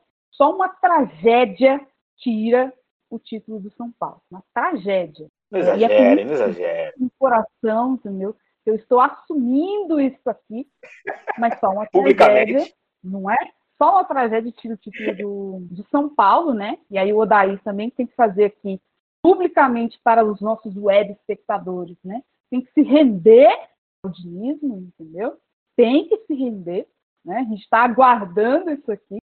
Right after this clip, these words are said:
Speaker 1: É... e sobre, é, os outros, né, ali, o Inter, rapidamente, é, com o Abel, né, depois da tragédia que a diretoria conseguiu, é, fazer, é, vem da terceira vitória consecutiva, né?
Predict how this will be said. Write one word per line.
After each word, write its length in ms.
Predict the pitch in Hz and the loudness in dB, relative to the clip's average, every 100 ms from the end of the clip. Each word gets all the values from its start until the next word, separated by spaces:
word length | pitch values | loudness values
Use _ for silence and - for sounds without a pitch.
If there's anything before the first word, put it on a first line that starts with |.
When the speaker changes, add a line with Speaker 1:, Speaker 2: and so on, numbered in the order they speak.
| _ | _
Speaker 1:
É... 680 | - 226 226 220 220 214 214 _ | 0 4 4 4 4 2 0 _
e 280 | 349 554 640 _ | -2 -2 -4 _
sobre, 580 | 494 523 311 254 208 175 _ _ _ | 4 4 0 -4 -6 -12 _ _ _
é, 140 | 214 - | 0 0
os 260 | 262 190 | -2 -2
outros, 540 | 220 277 330 - 214 190 | 4 6 6 0 -8 -8
né, 180 | 247 - | -6 -4
ali, 220 | 269 285 _ | -6 -10 _
o 160 | 339 359 | 0 2
Inter, 480 | 311 269 - 214 175 _ _ _ - | 4 2 2 0 0 _ _ _ -4
rapidamente, 840 | 233 262 247 240 208 196 180 _ _ _ | -2 0 -2 -2 -4 -10 -14 _ _ _
é, 640 | 208 202 202 196 196 190 185 | 2 4 4 0 -2 -4 -6
com 280 | - 240 294 | -2 2 4
o 60 | 311 | 4
Abel, 480 | 226 175 202 190 | 4 4 6 6
né, 160 | 185 233 | 2 -2
depois 320 | 226 214 202 | -2 -4 -4
da 100 | 202 | -4
tragédia 1000 | 214 226 196 196 - 180 196 165 160 170 - | -6 -6 -6 -8 -12 -12 -10 -12 _ -16 -14
que 80 | 170 | -16
a 20 | |
diretoria 540 | 175 170 - 170 175 | -12 -12 -12 -10 -10
conseguiu, 560 | - 175 - 165 165 165 _ _ _ | -12 -20 -20 -14 -14 -14 _ _ _
é, 280 | - 170 165 151 | -8 -6 -8 -4
fazer, 480 | - 190 165 156 156 - _ _ _ | 0 0 0 -8 -12 -12 _ _ _
é, 80 | - 160 | -12 -12
vem 260 | 151 220 302 | -2 2 4
da 100 | 269 | 4
terceira 560 | 262 220 - 226 240 311 | 2 -2 0 0 0 -2
vitória 600 | 247 - 196 214 320 349 _ | -6 2 4 4 2 -6 _
consecutiva, 880 | - 196 - 185 _ - 175 214 202 | -18 -16 -14 -18 _ -18 -16 -10 -8
né? 160 | 175 | -8